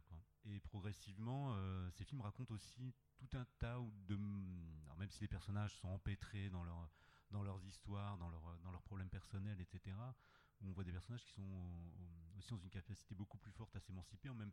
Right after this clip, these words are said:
temps que lui émancipe son cinéma systématiquement en, en le, en l'essentialisant, quoi. Euh, bon, quand je pensais à Monet tout à l'heure, Monet disait, euh,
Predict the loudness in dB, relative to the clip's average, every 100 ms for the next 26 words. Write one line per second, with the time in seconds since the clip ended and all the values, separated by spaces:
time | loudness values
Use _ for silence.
0 | -4 -4 -4 -6 -8 -4 -2 -2 -2 -6
1 | -8 -8 -6 -6 -4 -6 -8 -6 -6 -6
2 | -10 -10 -8 -8 -6 -4 -4 -6 -8 -10
3 | -14 -20 -20 -20 -8 -6 -4 -4 -6 -8
4 | -8 -6 -4 -4 -4 -6 -6 -8 -6 -8
5 | -10 -12 -20 -20 -20 -16 -6 -4 -4 -6
6 | -8 -12 -10 -4 -2 -2 -2 0 2 4
7 | 2 -2 -2 0 2 0 -2 -6 -2 -2
8 | -2 -2